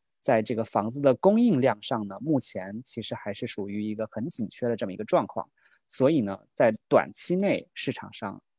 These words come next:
还是会呈现一个上涨的过程，但是在中期可能会出现分化，有一些市场呢，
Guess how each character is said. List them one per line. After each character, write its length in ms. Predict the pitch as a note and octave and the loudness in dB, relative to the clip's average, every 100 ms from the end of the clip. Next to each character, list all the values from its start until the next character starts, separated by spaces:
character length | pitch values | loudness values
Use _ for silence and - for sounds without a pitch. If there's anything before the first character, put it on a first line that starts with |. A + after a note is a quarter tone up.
| _ | _
还 180 | - G2+ | -12 -10
是 160 | - | -6
会 180 | C3+ A#2 | -2 -2
呈 220 | - G2+ | -4 -10
现 320 | G#2 A#2+ G2 G2+ | -6 -6 -6 -10
一 60 | |
个 180 | G#2 G#2+ | -10 -10
上 260 | - C#3 A2+ | -4 -4 -4
涨 140 | - | -6
的 80 | F#2 | -6
过 200 | B2+ A2+ | -2 -2
程， 180 | - - _ _ _ _ - | -4 -18 _ _ _ _ 0
但 160 | A2+ | 0
是 260 | - G#2 F#2+ | 0 -4 -2
在 180 | A2 G2+ | 0 -2
中 260 | - D3 | 0 -2
期 380 | - - B3 D#3+ _ _ _ _ _ | -2 -4 -2 -4 _ _ _ _ _
可 160 | - G#2 | -2 0
能 100 | C#3 | 2
会 120 | D#3+ | 2
出 100 | D3+ | 2
现 160 | C#3+ | 0
分 180 | B2+ C#3 | 0 -2
化， 220 | C#3+ G#2 | 0 -2
有 160 | G2+ G2 | 0 -2
一 40 | |
些 120 | B2+ G3 | 2 4
市 160 | G#3+ | 4
场 220 | - - | 2 -4
呢， 60 | F#2+ | -10